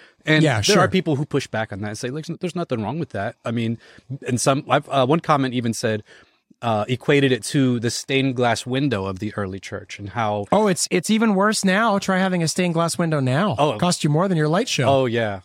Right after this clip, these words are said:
Speaker 1: As far as cost is concerned, and I guess, uh, going back to, like, Mike's question, the performative aspect of it,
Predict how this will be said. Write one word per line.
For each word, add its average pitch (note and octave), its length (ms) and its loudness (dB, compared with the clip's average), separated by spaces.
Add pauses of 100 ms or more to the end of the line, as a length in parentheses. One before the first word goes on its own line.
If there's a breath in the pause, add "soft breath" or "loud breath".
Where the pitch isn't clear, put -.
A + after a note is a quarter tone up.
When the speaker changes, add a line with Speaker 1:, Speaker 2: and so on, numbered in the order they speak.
Speaker 1:
As D#3+ 160 0
far G#3 160 2
as D3+ 80 2
cost C#3+ 400 0
is D3+ 140 -4
concerned, D#3+ 580 -4 (480 soft breath)
and D3+ 120 2
I D3+ 80 4
guess, E3 340 2 (240)
uh, C#3 220 2
going D3+ 240 2
back C#3 180 2
to, C3 160 2
like, A2+ 220 -2
Mike's B2+ 260 -2
question, A#2 340 -2
the G2+ 120 -4
performative D3 640 0
aspect G#2+ 460 -2
of F#2+ 140 -6
it, G2 160 -6